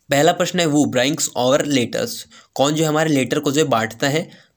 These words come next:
तो उत्तर लिखना बच्चों पोस्टमैन, पोस्टमैन आपने देखा होगा डाकिया जिसे कहते हैं।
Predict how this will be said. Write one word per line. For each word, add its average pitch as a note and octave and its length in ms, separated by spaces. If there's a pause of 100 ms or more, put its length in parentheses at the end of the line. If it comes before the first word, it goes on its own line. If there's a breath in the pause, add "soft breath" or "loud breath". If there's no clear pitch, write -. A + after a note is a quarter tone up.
तो C#3 60
उत्तर D3+ 260
लिखना F3 220
बच्चों F3 180
पोस्टमैन, A2+ 600
पोस्टमैन D3+ 400
आपने D#3 240
देखा B2+ 260
होगा D3 140
डाकिया B2 400
जिसे C3 240
कहते A#2+ 340
हैं। - 80